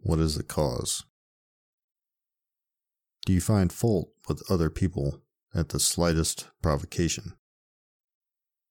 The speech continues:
Do you frequently make mistakes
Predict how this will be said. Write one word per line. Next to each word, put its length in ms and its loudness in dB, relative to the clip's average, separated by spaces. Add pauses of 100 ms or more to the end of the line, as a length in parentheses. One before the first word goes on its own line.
(320)
Do 80 6
you 220 8
frequently 1040 4
make 260 2
mistakes 720 2